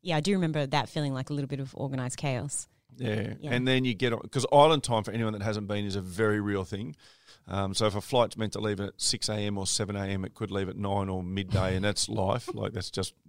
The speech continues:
Speaker 2: that's what it is. So the flight's twenty-five minute flight over
Speaker 1: Mm-hmm.
Speaker 2: to Popondetta.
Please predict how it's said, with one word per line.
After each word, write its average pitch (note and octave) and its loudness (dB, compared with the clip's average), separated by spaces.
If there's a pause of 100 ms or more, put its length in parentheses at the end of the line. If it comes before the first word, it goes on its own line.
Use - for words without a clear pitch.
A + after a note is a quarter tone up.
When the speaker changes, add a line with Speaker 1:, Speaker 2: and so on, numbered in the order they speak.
Speaker 2:
that's G#2 -10
what F#2+ -2
it F#2 -2
is. G2 0 (560)
So C#3+ 6 (580)
the C3+ -4
flight's C#3 4
twenty-five C#3+ 2
minute C3+ -4
flight A#2 2
over A#2 2
Speaker 1:
Mm-hmm. A2 0
Speaker 2:
to - 0
Popondetta. A#2+ -2